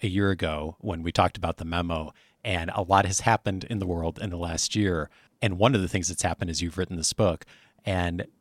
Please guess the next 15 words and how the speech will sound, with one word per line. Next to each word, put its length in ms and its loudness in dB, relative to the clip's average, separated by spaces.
as 360 2
you've 360 2
written 220 0
this 180 0
book 440 4
and 340 -4
you've 340 -2
done 240 4
obviously 460 2
a 60 -2
lot 240 6
online 720 0
over 240 -4
the 140 -6
last 440 -4